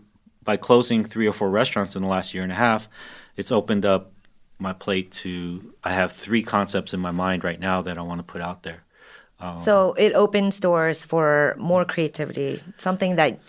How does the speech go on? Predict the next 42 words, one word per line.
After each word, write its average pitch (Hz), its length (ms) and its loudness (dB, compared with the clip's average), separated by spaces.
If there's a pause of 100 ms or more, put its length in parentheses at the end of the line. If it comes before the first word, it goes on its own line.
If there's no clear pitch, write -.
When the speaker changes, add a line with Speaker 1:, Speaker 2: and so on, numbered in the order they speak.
(480)
Speaker 1:
Yeah. 170 280 4
Speaker 2:
you 196 160 0
can 208 120 2
experiment 180 640 2
with. 156 340 2
And 196 180 2
I 208 100 6
guess 277 240 4
you're 247 160 8
at 190 220 8
a 190 40 2
time 175 460 2 (140)
of 170 160 4
your 175 100 4 (140)
career 220 340 8
that 151 120 6
you 151 100 2
Speaker 1:
Mm-hmm. 156 320 -4
Speaker 2:
can - 40 -14 (120)
really 165 240 2
do 170 200 2
that. - 220 2 (440)
Speaker 1:
Yeah, 175 160 12
and 147 140 10
some 180 100 10
Speaker 2:
Right? 214 140 10
Speaker 1:
pe-, 170 100 6
some 208 180 8
people 220 260 8
run 156 220 8
their, 139 240 6 (260)
their 117 400 6
things 120 380 4
differently. 104 460 2
Like 98 220 4
some, 139 540 4
like 110 200 6
a 120 100 6
Wolfgang 113 460 6
Puck 107 400 4
or 98 200 6
a, 87 260 0